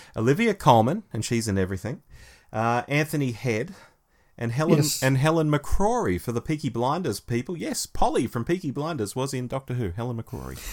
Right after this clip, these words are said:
Speaker 2: Yes, Anthony Head was definitely a big one that I, w-, I was a big fan of, and that could easily have been on my list. So, yeah, some interesting ones there. And interesting, Rob, that I think your picks are very reflective of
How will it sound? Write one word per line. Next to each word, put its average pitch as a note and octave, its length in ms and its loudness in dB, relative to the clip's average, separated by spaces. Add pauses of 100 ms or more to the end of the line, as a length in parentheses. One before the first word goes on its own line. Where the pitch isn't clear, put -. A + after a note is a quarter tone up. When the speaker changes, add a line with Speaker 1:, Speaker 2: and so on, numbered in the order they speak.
(160)
Speaker 2:
Yes, G3+ 380 12
Anthony G3+ 380 10
Head E3 220 8
was D#3 160 0
definitely D#3 380 2
a C3+ 40 2
big C#3 180 2
one C#3+ 200 4
that C#3 160 2
I, C#3+ 140 4
w-, C#3+ 180 2
I C#3+ 120 4
was C3+ 120 2
a B2 40 -2
big C#3 180 0
fan C#3+ 220 2
of, C#3 100 4
and C#3 80 4
that D3 180 -2
could - 240 -4
easily C#3+ 320 2
have C3 120 2
been C#3 180 2
on C3+ 140 2
my C3+ 160 2
list. C3+ 320 -2
So, C#3 280 0 (400)
yeah, G3+ 260 12
some G3+ 180 4
interesting C4+ 400 -2
ones D#3+ 260 4
there. D3+ 260 4
And G#3+ 300 6 (300)
interesting, C4 800 2 (120)
Rob, F3 420 6
that F3 220 6 (680)
I - 120 -10
think G3 380 2
your F#3 180 8
picks - 640 -2 (400)
are D#3+ 180 4
very E3 240 8
reflective D#3 640 0
of C#3+ 360 -2